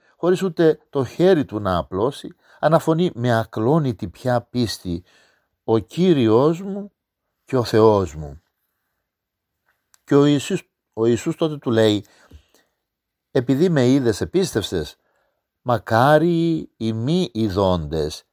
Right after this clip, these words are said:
και πιστεύσαντες». Δηλαδή, μακάρι και ευτυχισμένοι θα είναι από εδώ και πέρα εκείνοι που χωρίς να δουν το Χριστό με τα μάτια τους θα πιστέψουν.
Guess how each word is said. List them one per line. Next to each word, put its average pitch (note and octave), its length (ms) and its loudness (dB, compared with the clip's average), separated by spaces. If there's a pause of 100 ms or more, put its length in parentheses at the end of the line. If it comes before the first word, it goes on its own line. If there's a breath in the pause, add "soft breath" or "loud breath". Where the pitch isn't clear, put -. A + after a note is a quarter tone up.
και G2+ 160 -6
πιστεύσαντες». E2 1200 -6 (120)
Δηλαδή, B2+ 400 2 (280 soft breath)
μακάρι D#3 720 -2
και B2+ 140 -4
ευτυχισμένοι G#2 920 -2
θα - 240 -2
είναι A2 140 -2
από F#2+ 180 -2
εδώ B2 140 -2
και B2 160 -6
πέρα D#3 340 0 (240 soft breath)
εκείνοι D3+ 540 -2 (240 soft breath)
που C3+ 100 -10
χωρίς D3+ 640 2
να G#2+ 240 -2
δουν A2 300 -4
το G2 120 -8
Χριστό G#2 360 -6
με A2 80 -4
τα F#2+ 120 -2
μάτια A2 340 0
τους G3 240 -12 (200 soft breath)
θα - 140 -4
πιστέψουν. D3 720 0